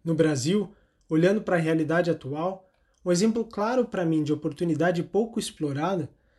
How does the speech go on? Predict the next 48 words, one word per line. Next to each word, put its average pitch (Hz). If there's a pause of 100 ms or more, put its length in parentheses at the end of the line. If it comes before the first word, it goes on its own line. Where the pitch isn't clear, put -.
(180)
vem 170
da 185
indústria 190
de 170
fundos 226
imobiliários. 165 (600)
Hoje, 190
a -
indústria 170
de 151
fundos 185
imobiliários 151
listados 165
na 151
Bolsa 160
de 143
Valores, 135
na 135
B 127
três, 165 (520)
soma 196
um 202
patrimônio 196
próximo 202
de 180
noventa 196
e -
nove 190
bilhões 202
de 180
reais. 143 (240)
A 165
valor 196
de 185
mercado, 170
todos 208
os 190
fundos 180
juntos 147
valem 196
alguma 233
coisa 226
perto 220
de 185
oitenta 226
e 220
cinco 214
bilhões. 165